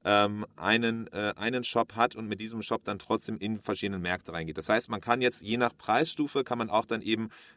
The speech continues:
die, die Preise pro Produkt anpassen. Das ist relevant, wenn man zum Beispiel bestimmte Verträge hat mit Drogeriemärkten und eben da sich committed hat auf bestimmte Preise. Man kann,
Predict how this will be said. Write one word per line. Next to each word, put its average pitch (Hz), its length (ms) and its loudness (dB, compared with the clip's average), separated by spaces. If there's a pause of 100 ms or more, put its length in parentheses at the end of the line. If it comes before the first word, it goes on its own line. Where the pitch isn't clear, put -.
die, 110 200 4
die 110 120 0
Preise 120 420 4
pro 110 200 -8
Produkt 143 360 2
anpassen. 135 480 0
Das 110 140 -2
ist 113 180 -4
relevant, 110 420 2
wenn 113 120 4
man 117 100 2
zum 107 140 -6
Beispiel 107 320 2
bestimmte 110 360 -4
Verträge 110 440 0
hat 104 100 0
mit 101 140 -4
Drogeriemärkten 123 720 -2
und 107 240 -2
eben 107 220 -2
da 101 200 6
sich 110 160 -4
committed 113 320 -6
hat 110 140 -8
auf 110 180 4
bestimmte 104 360 -6
Preise. 139 480 2 (340)
Man 107 180 0
kann, 117 360 2